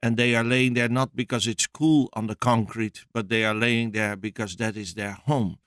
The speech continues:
They have no home as we would call some place, a house,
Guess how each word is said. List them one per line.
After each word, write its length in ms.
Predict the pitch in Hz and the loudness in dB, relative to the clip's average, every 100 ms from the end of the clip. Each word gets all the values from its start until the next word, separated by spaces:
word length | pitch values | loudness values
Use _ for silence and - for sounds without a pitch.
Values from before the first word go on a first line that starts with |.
| _ _ _ _ - | _ _ _ _ -4
They 160 | 120 123 | 0 2
have 240 | 139 131 | 2 0
no 340 | 135 117 101 _ | 0 0 -2 _
home 640 | - - 156 143 107 95 - | -14 -2 2 4 2 -2 -6
as 220 | 120 113 107 | -4 -2 2
we 180 | 127 | 2
would 360 | 117 113 - - _ _ _ | 2 -2 -8 -12 _ _ _
call 320 | - 120 104 95 | -2 -2 -2 -6
some 400 | - 123 107 98 | -6 -4 -4 -4
place, 420 | 127 117 101 110 | -2 -2 -2 -4
a 60 | |
house, 440 | 101 - 107 98 | -6 -4 -4 -4